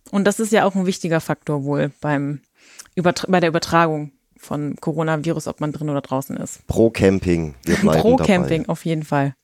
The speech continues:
Speaker 1: Genau.
Speaker 2: So, wollen wir ein bisschen Blick ins Ausland werfen, nochmal ins europäische Ausland?
Speaker 1: Äh, ja, auf jeden Fall, weil, ähm, die Ferienzeit geht jetzt ja eigentlich los und,
Speaker 2: Ja.
Speaker 1: äh, die Familien haben ja auch bald Sommerferien.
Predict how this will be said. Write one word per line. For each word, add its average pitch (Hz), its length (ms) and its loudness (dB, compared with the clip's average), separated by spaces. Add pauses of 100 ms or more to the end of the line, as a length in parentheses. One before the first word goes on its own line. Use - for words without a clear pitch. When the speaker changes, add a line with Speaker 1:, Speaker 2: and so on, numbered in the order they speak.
(720)
Speaker 1:
Genau. 147 380 0 (100)
Speaker 2:
So, 110 300 2
wollen 113 180 6
wir 127 40 8
ein 123 80 4
bisschen 127 300 0
Blick - 240 0
ins 127 280 0
Ausland 147 460 2
werfen, 139 300 4
nochmal 127 400 4
ins 120 140 -2
europäische 113 640 0
Ausland? 131 640 -4 (600)
Speaker 1:
Äh, 202 300 4
ja, 165 240 2
auf - 180 -4
jeden 175 220 0
Fall, 180 340 2
weil, 170 300 2
ähm, 165 400 -6 (280)
die 170 60 -4
Ferienzeit 180 580 -2
geht 170 180 -6
jetzt 175 160 -8
ja 175 60 -4
eigentlich 170 260 -6
los 175 240 -6
und, 175 300 -8
Speaker 2:
Ja. 175 220 -2
Speaker 1:
äh, 180 120 -8
die 185 80 -10
Familien 190 500 -4 (720)
haben 185 220 -4
ja 185 100 -2
auch - 160 -2
bald 180 420 -4
Sommerferien. 226 840 -4